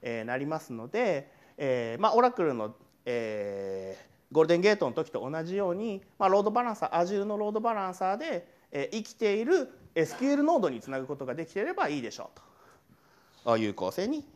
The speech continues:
なります。はい。で、続きまして、ガレラクラスターです。で、ガレラクラスターは、まあ、マルチマスターレプリケーションみたいな、ああいったようなものになります。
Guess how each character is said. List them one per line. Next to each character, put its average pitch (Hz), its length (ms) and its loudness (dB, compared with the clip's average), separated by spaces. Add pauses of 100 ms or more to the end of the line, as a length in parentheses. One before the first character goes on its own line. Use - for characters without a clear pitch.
(160)
な 113 120 -8
り - 100 -14
ま - 180 -20
す。 - 240 -16 (2000)
は - 240 -16
い。 - 40 -18 (2250)
で、 175 100 -6
続 208 280 -6
き 302 80 -8
ま 330 100 -2
し - 80 -8
て、 156 180 0
ガ 165 120 4
レ 196 60 2
ラ 247 100 6
ク 311 80 -2
ラ 262 100 6
ス - 80 -14
タ 107 220 -2 (960)
ー - 20 -20
で 117 120 -6
す。 - 220 -20 (1000)
で、 156 420 2
ガ 202 140 4
レ 254 80 4
ラ 359 100 2
ク 359 100 -6
ラ 381 120 0
ス - 40 -12
タ 175 100 2
ー - 20 6
は、 190 120 6
ま 185 120 4
あ、 180 40 4
マ 175 160 4
ル 220 60 4
チ - 100 -8
マ 277 120 0
ス - 20 -16
タ 277 80 -2
ー 254 40 0
レ 269 100 -2
プ 254 80 -10
リ 254 80 -6
ケ 262 100 2
ー 233 60 4
シ 202 80 -6
ョ 123 40 -4
ン 98 40 -10
み 92 60 -18
た - 100 -16
い - 20 -16
な、 - 80 -20 (540)
あ 127 60 -6
あ 123 60 0
い 123 60 -4
っ 120 40 -8
た 147 100 -6
よ 160 60 -2
う - 20 -8
な 196 260 -2 (100)
も 123 120 -10
の 113 100 -4
に 101 80 -14
な 95 100 -14
り 82 80 -20
ま - 160 -20
す。 - 40 -20